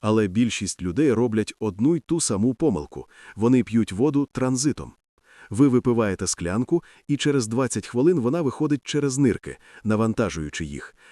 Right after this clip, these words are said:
але так і не потрапляє всередину клітини.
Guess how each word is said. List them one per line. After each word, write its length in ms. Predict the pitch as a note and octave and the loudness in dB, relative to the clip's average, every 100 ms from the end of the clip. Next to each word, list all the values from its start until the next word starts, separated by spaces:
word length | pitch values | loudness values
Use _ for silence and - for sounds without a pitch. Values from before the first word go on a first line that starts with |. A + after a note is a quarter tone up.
| - | -8
але 240 | A2+ A#2+ A#2 | 0 2 2
так 280 | - D3 | 0 -2
і 40 | C3 | 0
не 120 | C3+ | 2
потрапляє 540 | C3+ B2+ B2+ F#2 A2 | 0 -2 -2 -2 0
всередину 560 | A#2+ - G#2+ D#2 D2+ F2+ | -2 -2 -4 -4 -4 -4
клітини. 460 | B2 C3 G#2 C2+ | -2 0 0 -4